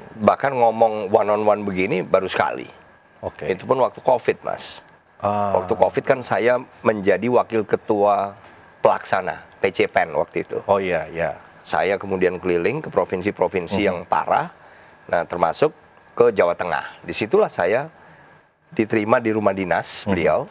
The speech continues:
Speaker 1: nah, sehingga kita bicara one on one.
Speaker 2: Mhm.
Speaker 1: Selebihnya nggak pernah, Mas. Nggak pernah. Ketemu ya hanya say hi karena
Speaker 2: Mhm.
Speaker 1: waktu presiden di awal periode pertama kan saya komandan pas pampres, Mas.
Speaker 2: Iya, iya, iya.
Speaker 1: Beberapa kali ke Jawa Tengah, nah disitulah kita ketemu.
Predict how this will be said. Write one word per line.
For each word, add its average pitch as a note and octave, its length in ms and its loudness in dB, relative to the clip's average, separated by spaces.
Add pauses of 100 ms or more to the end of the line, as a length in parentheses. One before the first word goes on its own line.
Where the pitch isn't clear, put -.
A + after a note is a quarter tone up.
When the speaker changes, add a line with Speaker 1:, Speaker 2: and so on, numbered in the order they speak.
(360)
Speaker 1:
nah, D2+ 160 -4
sehingga F2+ 240 0
kita G2 400 0
bicara F2+ 480 -2
one D#2+ 160 0
on C#2+ 160 -6
one. A#1+ 240 -8 (320)
Speaker 2:
Mhm. F2+ 200 -4 (120)
Speaker 1:
Selebihnya D3+ 480 2
nggak - 80 0
pernah, F#3+ 240 -2
Mas. - 320 -16 (880)
Nggak A#2 180 2
pernah. A#2+ 240 -4
Ketemu B2+ 460 2
ya A#2 160 4
hanya G#2+ 280 2 (120)
say F#2+ 160 0
hi G2 320 2
karena F#2 400 0
Speaker 2:
Mhm. F#2+ 280 -6 (200)
Speaker 1:
waktu G2 340 2 (720)
presiden G#2 480 0
di G2 160 0
awal G2 480 2
periode F#2+ 320 0
pertama G2+ 480 0
kan A2+ 320 -4
saya G#2 160 2
komandan F#2+ 400 -2
pas F2+ 80 2
pampres, F2+ 400 -2
Mas. E2+ 320 -4
Speaker 2:
Iya, F#2+ 400 0
iya, E2+ 320 -6
iya. F2+ 160 -4
Speaker 1:
Beberapa F#2 240 0
kali G2 240 0
ke G#2+ 80 -2
Jawa F#2 240 2
Tengah, G2 320 -2
nah F2+ 80 -2
disitulah F2+ 400 -2
kita - 320 -14
ketemu. E2 400 -4